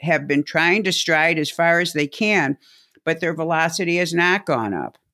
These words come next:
They have not increased their, uh, control. In other words, the, the, the theme that seems to be popular doesn't work. It's also why a lot of the gimmicks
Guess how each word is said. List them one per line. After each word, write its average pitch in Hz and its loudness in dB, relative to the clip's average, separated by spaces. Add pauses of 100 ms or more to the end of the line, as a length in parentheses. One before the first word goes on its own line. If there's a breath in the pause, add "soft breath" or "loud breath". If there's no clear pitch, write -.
(840)
They 160 2
have 165 2
not 175 2
increased 147 -6
their, 127 -4
uh, 139 -4
control. 123 -2 (360 loud breath)
In 170 2
other 220 2
words, 151 0 (100)
the, 139 0
the, 135 2 (100)
the 131 0
theme 175 2
that 139 0
seems 147 0
to 143 -4
be 135 -2
popular 156 0
doesn't 131 -2
work. 160 0
It's 165 -4
also 185 2
why 135 2
a 139 -2
lot 143 2
of 147 -2
the 127 -4
gimmicks 139 0